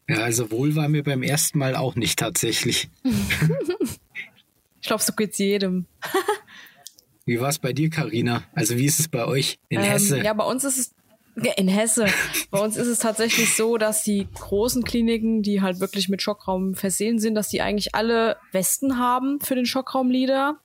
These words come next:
Speaker 2: Also du erkennst den auf Anhieb, das finde ich echt gut. Ähm, das mit den Aufklebern habe ich jetzt ehrlich gesagt noch nicht so wirklich drauf geachtet. Für mich ist immer nur der Schockraumleader der,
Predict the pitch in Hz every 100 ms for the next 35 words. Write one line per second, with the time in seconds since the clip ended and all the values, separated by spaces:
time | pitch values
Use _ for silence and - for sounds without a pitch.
0 | _ - 202 196 202 190 220 214 208 214
1 | 214 214 - _ _ _ _ 202 - 220
2 | 233 247 - - 214 202 208 - - -
3 | 220 - - _ _ _ - - - _
4 | - 208 196 196 196 - _ _ _ _
5 | - - 202 208 214 208 - 226 - 247
6 | 240 233 240 247 - - 160 - 202 220
7 | 220 208 - 214 214 214 202 - 208 190
8 | 214 220 208 - - 196 196 - 185 -
9 | 240 - 208 208 - - 196 190 190 185
10 | 196 - 190 185 185 185 185 -